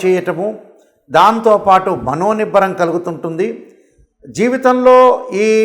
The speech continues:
ఏదైతే ద్వితీయ స్థానంలో గురువు, పంచమ స్థానంలో శుక్రుడి యొక్క ఫలితం అనేది చాలా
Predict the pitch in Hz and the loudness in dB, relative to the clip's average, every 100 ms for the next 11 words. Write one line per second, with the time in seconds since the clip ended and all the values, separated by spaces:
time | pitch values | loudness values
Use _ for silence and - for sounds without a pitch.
0 | 214 185 202 226 226 226 220 226 226 226 | 0 0 4 4 2 2 2 4 2 0
1 | - - _ _ _ - 160 220 240 233 | -8 -20 _ _ _ -14 -8 0 0 2
2 | 233 214 214 208 208 185 190 208 220 214 | 0 0 0 2 2 2 0 2 0 -2
3 | 160 170 214 220 220 196 196 196 202 190 | -6 -4 -6 -6 -4 -2 -2 -2 -4 -4
4 | 180 - 202 196 196 175 170 165 170 170 | -10 -10 -4 -4 -4 -4 -4 -4 -6 -6
5 | 170 165 160 156 | -8 -4 0 0